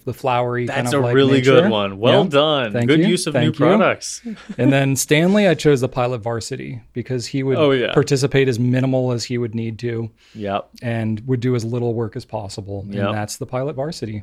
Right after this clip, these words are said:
Speaker 2: Yeah.
Speaker 1: But all around decent pen.
Speaker 2: Fine. Yeah, it does
Speaker 1: Yeah.
Speaker 2: the job.
Speaker 1: Yeah.
Speaker 2: It gets the job done.
Speaker 1: But no bells and whistles.
Speaker 2: Nope.
Speaker 1: You're not getting anything,
Speaker 2: Bare minimum.
Speaker 1: anything more than the minimum.
Speaker 2: That's really well done.
Speaker 1: Thank you.
Speaker 2: You had some good picks.
Speaker 1: Thank you. You too.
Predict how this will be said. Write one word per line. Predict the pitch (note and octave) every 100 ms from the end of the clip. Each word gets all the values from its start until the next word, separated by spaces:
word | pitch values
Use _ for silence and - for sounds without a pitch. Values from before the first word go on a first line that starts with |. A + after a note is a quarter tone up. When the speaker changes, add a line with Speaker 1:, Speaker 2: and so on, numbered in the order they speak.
| -
Speaker 2:
Yeah. | G2 G2+ C3 A2+ -
Speaker 1:
But | E4+ A#3 _ _ _ -
all | A3+
around | B3 G#3 D3 - -
decent | E3 D3+ B2
pen. | - -
Speaker 2:
Fine. | - B2+ G#3 A#2 F#2
Yeah, | D#3
it | E3+
does | F#3
Speaker 1:
Yeah. | F#3
Speaker 2:
the | A#2
job. | A#2 C3+ G#3+ G3+
Speaker 1:
Yeah. | B3 G#3+ -
Speaker 2:
It | D3+
gets | B2+ D3
the | E3
job | F3 F3+
done. | D#3+ A2+ G#2
Speaker 1:
But | C#3
no | C3+ E3
bells | F3+ E3+
and | D#3+
whistles. | D3+ D3+ C#3+ C#3 B2+
Speaker 2:
Nope. | C3+ C#3+
Speaker 1:
You're | C#3+
not | D3
getting | C3+ C3+
anything, | C3 D3 C#3+
Speaker 2:
Bare | C#3 D3
minimum. | C#3+ B2+ A2
Speaker 1:
anything | D#3+ E3 E3 D#3
more | C#3+ C#3
than | C3+
the | B2+
minimum. | A2+ A2 G#2 G#2+
Speaker 2:
That's | G#3 C4+ D3
really | C3+ D3 D3+
well | D3+ E3+
done. | F#3 D#4+ G4+ D#3+
Speaker 1:
Thank | A#2 G3 D4+
you. | B2 G2 G2
Speaker 2:
You | F#3+
had | -
some | D#3+ C3
good | C3+ D3 C#3
picks. | A#3+ E4+ - -
Speaker 1:
Thank | G3+ E4 D3
you. |
You | A#2 C#3+
too. | A3 D4+ E4 A#2